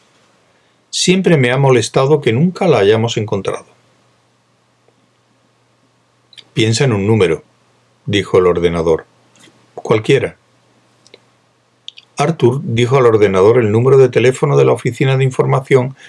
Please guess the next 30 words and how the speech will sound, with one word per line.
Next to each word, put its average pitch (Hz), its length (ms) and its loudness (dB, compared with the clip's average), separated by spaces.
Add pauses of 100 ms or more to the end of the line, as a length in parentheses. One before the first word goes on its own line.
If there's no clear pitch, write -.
(220)
de 113 140 2
la 101 80 2
estación 107 480 -2
de 113 140 0
King's 98 480 -6
Cross, - 540 -2 (460)
por 104 160 0
si 117 120 -2
tenía 101 280 0
alguna 101 320 -2
utilidad. 107 640 -2 (880)
Podría 104 380 0
ser 110 180 0
esa. - 320 -4 (1900)
El 135 120 2
ordenador 107 560 2
introdujo 110 480 2
el 107 140 0
número 120 280 4
en 90 140 -2
la 87 120 -2
ya 101 200 0
reconstituida 117 1120 -2 (320)
energía 123 640 0
de 120 200 2
la 110 140 2
improbabilidad 113 840 2
de 98 120 2
la 90 120 -2
nave. 85 320 -6